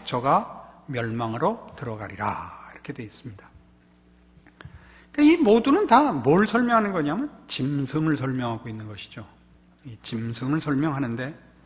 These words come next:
아, 이 짐승이 누구냐? 아, 라고 묻는다면 무적행으로부터 올라오는 자입니다. 그리고 멸망으로 들어갈 자입니다. 그러니까 무적행으로부터 나온다라는 것이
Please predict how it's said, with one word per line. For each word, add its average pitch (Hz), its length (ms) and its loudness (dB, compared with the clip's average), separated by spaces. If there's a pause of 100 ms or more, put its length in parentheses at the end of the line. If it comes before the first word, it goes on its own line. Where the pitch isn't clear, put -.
(760)
아, 127 200 -12 (120)
이 254 180 0
짐승이 233 1080 2
누구냐? 170 400 2 (580)
아, 113 540 -10
라고 151 240 -2
묻는다면 156 840 2 (720)
무적행으로부터 117 1300 -4
올라오는 127 840 -2
자입니다. - 580 -10 (400)
그리고 156 580 -6 (360)
멸망으로 110 840 -4
들어갈 107 380 -6
자입니다. - 520 -12 (600)
그러니까 131 260 -6
무적행으로부터 202 880 -2 (240)
나온다라는 143 720 0
것이 170 260 -8